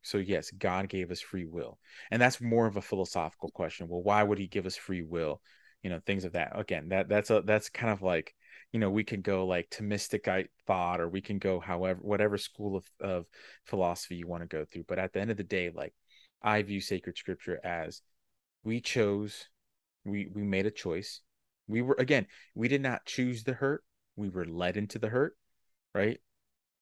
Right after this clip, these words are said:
We chose this thing, and God still never abandoned us. God still pursued us. And just like in,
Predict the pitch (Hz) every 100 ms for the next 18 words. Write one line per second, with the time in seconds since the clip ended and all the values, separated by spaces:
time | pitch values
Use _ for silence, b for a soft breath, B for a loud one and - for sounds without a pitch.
0 | _ 104 98 101 98 95 95 - _ _
1 | _ _ - 107 98 104 113 117 - 104
2 | 107 139 - _ _ _ _ - 107 87
3 | 95 95 - - 101 90 85 82 80 78
4 | 71 - - - - - _ _ _ -
5 | 87 85 - - 101 95 90 82 - _
6 | _ _ _ _ _ - 107 - 95 85
7 | - - - - _ _ _ 110 101 95
8 | 92 90 - _ _ _ _ - 113 101
9 | - _ _ - 110 95 90 - - 98
10 | 90 85 85